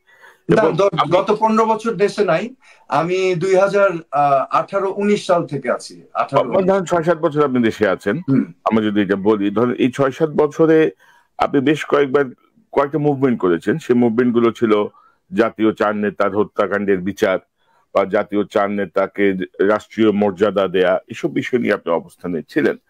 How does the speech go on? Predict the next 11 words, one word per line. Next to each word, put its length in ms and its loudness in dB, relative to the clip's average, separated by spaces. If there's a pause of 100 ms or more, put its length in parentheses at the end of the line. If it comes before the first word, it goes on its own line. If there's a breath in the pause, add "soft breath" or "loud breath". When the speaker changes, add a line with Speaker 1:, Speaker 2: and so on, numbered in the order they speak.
(720 soft breath)
Speaker 2:
এই 120 4
বেসিক 580 0
ইস্যুগুলো 460 2
নিয়ে 160 4
আপনি 220 0
কেন 460 0
তখন 360 -2
কথা 280 -2
বলেন 320 2
নাই, 280 -4
বা 140 -4